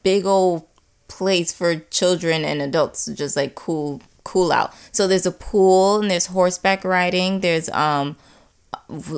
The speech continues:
a lake where you can row boats and stuff like that, and then you can play basketball and baseball. Just, you gotta bring the, the tools, obviously.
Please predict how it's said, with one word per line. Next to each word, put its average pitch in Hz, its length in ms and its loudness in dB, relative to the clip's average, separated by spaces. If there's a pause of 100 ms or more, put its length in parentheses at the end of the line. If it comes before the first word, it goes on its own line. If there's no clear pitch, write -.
a 170 80 6
lake 165 400 2
where 175 100 2
you 160 160 -4
can 151 600 -2
row 160 340 2
boats 160 500 2
and 175 140 -4
stuff 170 220 -2
like 165 220 -4
that, 160 400 2
and 151 200 -2
then 151 160 -2
you 151 80 -6
can 151 140 -6
play 147 240 -2
basketball 151 1080 2
and 131 400 -6
baseball. 151 760 0
Just, 160 240 -8
you 160 120 -8
gotta 160 160 2
bring 143 220 -4
the, 131 180 -6 (140)
the 165 100 -10
tools, 151 400 -4 (240)
obviously. - 460 -2